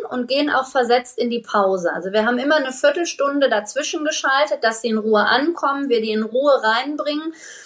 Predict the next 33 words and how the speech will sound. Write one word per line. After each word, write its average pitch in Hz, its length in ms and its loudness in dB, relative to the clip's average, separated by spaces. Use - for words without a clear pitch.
Denn 254 120 4
du 254 100 2
kannst 294 300 0
das 269 120 2
nicht 277 240 -2
ad - 200 -2
hoc 262 200 2
machen, 175 360 -4
ne? 254 220 2
Dass 233 180 0
die 240 100 -4
so 220 100 0
schnell, 285 220 2
schnell 254 260 0
rein 311 360 4
und, 240 320 -8
äh, - 120 -8
weil 247 140 4
dann 247 160 2
sind 247 160 -4
die 247 80 -8
ganz 220 260 -6
durch 214 200 -4
den 185 160 -10
Wind. - 260 -4
Äh, 254 160 4
wenn 311 140 6
die 349 60 4
in 320 60 2
die 294 100 0
Pause 330 520 0
gehen, 339 320 -2
dann, 254 320 2